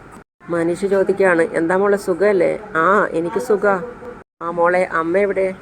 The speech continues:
"അത് അങ്കിളെ, അമ്മയ്ക്ക് സുഖമില്ല." "കിടക്കുവാ അമ്മ." "സുഖമില്ലേ? എന്ത് പറ്റി?" "അമ്മയ്ക്ക് നല്ല പനിയാ. ഇപ്പൊ വൊമിറ്റ് ചെയ്തിട്ട് കിടന്നതേ ഉള്ളൂ." "അതെയോ? അമ്മ ഹോസ്പിറ്റലിലേക്ക് പോയില്ലേ?"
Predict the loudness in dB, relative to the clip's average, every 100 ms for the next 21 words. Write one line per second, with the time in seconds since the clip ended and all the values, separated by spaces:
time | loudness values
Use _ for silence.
0 | -8 -2 0 0 -2 -2 0 0 0 -4
1 | -2 -4 -6 -4 -2 -2 -4 -8 -18 -20
2 | _ -6 -4 -2 2 2 2 -2 -6 -10
3 | -20 -10 -6 2 4 4 4 0 -2 0
4 | 0 2 0 0 -10 -20 _ -8 -6 0
5 | 2 2 2 0 2 0 0 -2 -4 -8
6 | -16 -18 -20 -20 -20 _ 0 2 2 2
7 | 4 6 6 6 2 2 0 0 2 2
8 | 2 0 -4 -2 0 4 4 4 0 -10
9 | -18 -20 _ -8 -2 0 0 0 0 0
10 | 0 0 0 2 2